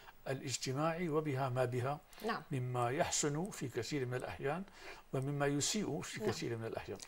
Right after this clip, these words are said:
Speaker 2: لهيك دكتور، يعني يجب على الأهل وعلى المؤسسات التربوية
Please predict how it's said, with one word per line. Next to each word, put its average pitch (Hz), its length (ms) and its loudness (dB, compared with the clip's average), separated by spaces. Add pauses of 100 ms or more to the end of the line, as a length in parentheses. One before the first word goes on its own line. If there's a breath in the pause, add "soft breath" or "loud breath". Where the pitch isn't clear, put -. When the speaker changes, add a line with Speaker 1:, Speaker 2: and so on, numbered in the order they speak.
(240 loud breath)
Speaker 2:
لهيك 233 440 -2
دكتور، 202 640 -2
يعني 180 580 -6
يجب 220 280 0
على 185 160 -2
الأهل 208 520 -4
وعلى 180 400 -2
المؤسسات 190 600 -4
التربوية 190 800 -8